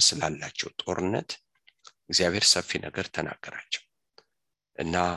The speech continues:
ለምሳሌ ሳውልን እንመልከት። አህያን የጠፋበት አህያ ፍለጋ ነው ከሳሙኤል ጋር የተገናኘ። ነገር ግን እግዚአብሔር ከአህያው ያለፈ ጉዳይ ነበረው።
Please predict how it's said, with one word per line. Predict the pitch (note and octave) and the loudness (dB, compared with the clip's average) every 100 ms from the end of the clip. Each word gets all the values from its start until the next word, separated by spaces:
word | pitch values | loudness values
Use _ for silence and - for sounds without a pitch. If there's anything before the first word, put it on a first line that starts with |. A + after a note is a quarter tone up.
| - - | -6 -4
ለምሳሌ | F2 F2+ - - C2+ C#2+ C#2 _ _ _ _ - _ _ | 0 4 4 2 -2 -8 -12 _ _ _ _ -20 _ _
ሳውልን | - F2+ E2+ F2 A#2+ | 2 4 2 2 0
እንመልከት። | - - - - - - - | 0 -4 -8 -10 -14 -16 -4
አህያን | E2+ E2+ E2+ G2 | 0 2 2 2
የጠፋበት | F2 - - - - - - - _ _ _ _ _ _ _ | 2 -4 -10 -10 -12 -16 -18 -18 _ _ _ _ _ _ _
አህያ | - E2 E2+ F#2 | -2 0 2 2
ፍለጋ | - - D2 - F#2 | 0 -4 -4 -2 0
ነው | F2+ | -2
ከሳሙኤል | - - E2 D#2 D2+ D2+ | 0 2 2 0 -6 -6
ጋር | - D2+ | -6 -6
የተገናኘ። | D2 D#2+ D#2 C#2 - _ _ _ _ _ _ _ - | -4 -6 -6 -10 -12 _ _ _ _ _ _ _ -8
ነገር | E2 G2 | -2 0
ግን | F#2+ - | 2 2
እግዚአብሔር | - F#2+ F2 F#2+ | 4 2 2 -2
ከአህያው | - E2 D#2+ D2+ E2+ - | -2 -4 -4 -6 -10 -8
ያለፈ | - D2 D2 - B2 F3 - _ - | -6 -6 -6 -6 -6 -10 -16 _ -16
ጉዳይ | F2 G2 G2+ | -2 2 2
ነበረው። | - - - | -2 -14 -16